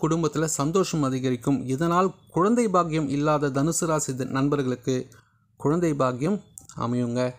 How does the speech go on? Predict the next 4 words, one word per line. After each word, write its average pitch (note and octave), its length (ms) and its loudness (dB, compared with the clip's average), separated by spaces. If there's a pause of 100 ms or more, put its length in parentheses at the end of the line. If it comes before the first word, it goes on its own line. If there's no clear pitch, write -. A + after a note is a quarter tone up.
(480)
வெளிநாட்டு A3 680 6
வியாபார D#3+ 460 4
தொடர்புகள் C#3+ 640 0 (320)
பலப்படும். C3+ 580 2